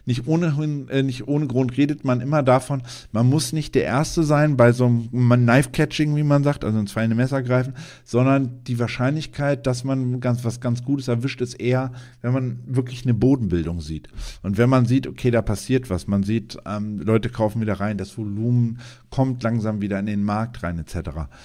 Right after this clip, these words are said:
Und das Gesamtumfeld wird irgendwie noch ein Stück weit besser. All das ist dann eher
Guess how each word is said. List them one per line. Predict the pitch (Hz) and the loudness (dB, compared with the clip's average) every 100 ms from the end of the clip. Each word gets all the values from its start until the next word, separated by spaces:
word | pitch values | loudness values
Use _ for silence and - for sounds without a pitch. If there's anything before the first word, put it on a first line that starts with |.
| - - | -20 -8
Und | 107 | -4
das | 113 120 | -4 -2
Gesamtumfeld | 117 110 120 104 120 117 110 98 - - | 2 4 4 2 -2 -2 -2 -2 -6 -12
wird | 110 87 87 123 123 | -12 -12 -2 -2 0
irgendwie | 117 110 110 | -2 -2 -2
noch | 95 - | -2 -4
ein | |
Stück | - 107 - | -8 -8 -4
weit | 90 - | -4 -2
besser. | 101 82 - | -6 -6 -8
All | 101 | -2
das | 113 120 - - - _ | 0 0 -2 -16 -20 _
ist | 135 123 135 | -8 -2 0
dann | 120 123 120 | 0 -2 -2
eher | 135 147 147 143 | 2 4 2 -2